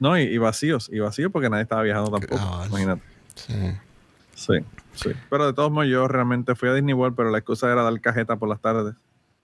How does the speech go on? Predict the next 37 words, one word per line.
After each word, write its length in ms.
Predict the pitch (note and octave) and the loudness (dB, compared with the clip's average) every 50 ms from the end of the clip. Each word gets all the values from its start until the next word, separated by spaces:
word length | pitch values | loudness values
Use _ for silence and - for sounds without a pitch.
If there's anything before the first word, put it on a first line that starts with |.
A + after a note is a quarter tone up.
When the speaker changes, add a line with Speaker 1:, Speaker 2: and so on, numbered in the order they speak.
| _ | _
Speaker 1:
Yo 120 | - A#2+ A#2+ | -8 -4 -2
creo 160 | A#2+ A#2+ A#2 | -2 0 0
que 160 | - B2+ A#2 A2+ | 0 0 2 2
yo 400 | A2 A#2 A#2 A#2 A2 G#2 G2 - A#2+ - - _ _ _ _ | 2 2 2 0 0 -2 -6 -8 -14 -20 -20 _ _ _ _
tuve 180 | - C3 C3 | -2 0 0
más 200 | C3 C#3 C3 - | 2 2 0 0
sexo 300 | - C3 B2 - - C3 A#2+ | 0 -2 -2 -2 -2 -2 0
en 60 | A#2+ | 0
esa 220 | A#2+ A#2+ C3+ B2 B2 | 0 0 0 -2 0
semana 320 | - C3+ A#2+ B2 B2+ B2+ | 0 0 0 0 0 0
que 60 | B2 B2 | 0 0
estuve 240 | - - A#2+ B2 | 0 0 0 0
en 80 | A#2+ A2+ | 0 0
Disney 220 | A#2 A#2 A#2 A#2 A#2 | 0 -2 0 0 0
World 240 | A#2 A#2 A#2+ B2 A#2 | 2 2 0 0 -2
que, 280 | - A2+ G2+ G2 F#2+ - - _ _ _ _ _ _ | -2 -2 -2 -2 -4 -8 -14 _ _ _ _ _ _
que 60 | - | -2
lo 120 | A2+ A2+ G#2+ | 0 0 2
que 60 | A2+ | 2
había 140 | A2 A2 A2+ | 2 2 2
tenido 260 | G#2+ B2 B2 B2 B2+ B2+ | 2 2 2 2 2 2
en 60 | B2 | 2
los, 240 | A#2+ A#2+ A#2 A#2 - | 2 2 0 0 -2
los 220 | - A#2 A#2 A2+ G#2+ | 0 0 0 0 2
dos 180 | A#2 A#2+ - C#3 | 0 0 0 0
años 200 | B2+ B2 B2+ C3+ | 0 0 0 0
anteriores. 680 | C#3 B2+ A2+ B2 A2+ A#2 A#2 A#2+ A#2 B2+ B2 - - - - - _ - | 0 0 0 0 0 2 2 0 0 0 -2 -4 -8 -16 -20 -20 _ -4
<laughs> 180 | F#3+ - - - A3 - - - - - - G#3+ - - - - - _ - - - _ - - | -4 -4 -2 -2 -4 -4 -2 -4 -4 -2 -4 -4 -4 -4 -6 -6 -4 _ -8 -8 -6 _ -6 -4
Speaker 2:
Eso 260 | C3+ B2+ C3 C#3+ D#3 | -2 -2 0 0 -2
fue 140 | E3 F#3 E3+ | -2 -2 -2
con 160 | F3 F#3+ F3+ | -2 -2 -2
la 100 | D3+ - | -2 -2
primera 340 | - B2 B2+ C3 C3+ C3 B2 | -2 0 0 2 2 2 0
vuelta 380 | C3 D3+ D3+ C#3 C3+ - A2+ | 2 2 0 0 0 -2 -2
tuya 360 | A2 - F3 F3+ E3+ B2+ G#2+ G2 | -2 0 0 2 2 2 0 0
también, 300 | G#2+ A#2 C#3 D#3 E3 C#3+ | -2 -4 -2 -2 -2 -2
ma. 360 | A2+ G2+ G#2+ A#2 B2 C3 A#2 | -2 -2 -4 -6 -6 -8 -12